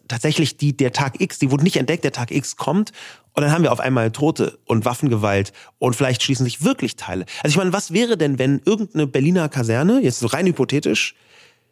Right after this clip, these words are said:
gesagt hätte, „Ja stimmt, wir sind jetzt mit Prinz Reuß am Start.“ Äh, wir, also, äh, ich, ich, ich glaub nicht, dass,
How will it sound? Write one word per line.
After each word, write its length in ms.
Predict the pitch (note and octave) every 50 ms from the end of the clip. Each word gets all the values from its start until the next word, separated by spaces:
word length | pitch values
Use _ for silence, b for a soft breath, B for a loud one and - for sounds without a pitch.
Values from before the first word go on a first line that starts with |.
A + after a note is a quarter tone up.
| b b
gesagt 340 | - - C3+ C3 D3 D#3+ D#3
hätte, 180 | D#3+ D3+ - D3+
„Ja 200 | C3 C#3 C3 B2
stimmt, 280 | - - E3+ C3+ G#2
wir 100 | G#2+ A2+
sind 180 | A2+ B2 A#2 -
jetzt 180 | G#2 - - G#2+
mit 180 | G2+ F#2+ - _ _ _ _ _ -
Prinz 400 | - - G#2 G2 - - - - - _ - - _ - A#2 A2+ A2+ - b b b b b b _ -
Reuß 540 | G2+ G#2+ G#2 F#2+ F2 - - - - - - -
am 120 | F#2+ F#2
Start.“ 640 | - - - - - - - - - - - - -
Äh, 240 | - - - - - - - _ _ _ B B B B B B B
wir, 120 | - G#2 -
also, 160 | A#2 A#2 A#2+ B B B A2+
äh, 80 | -
ich, 320 | B2 - - - - - -
ich, 160 | D#3+ - -
ich 100 | - D3
glaub 220 | - D#3+ E3 E3
nicht, 260 | E3+ G3+ - - - -
dass, 220 | D3+ D3+ - _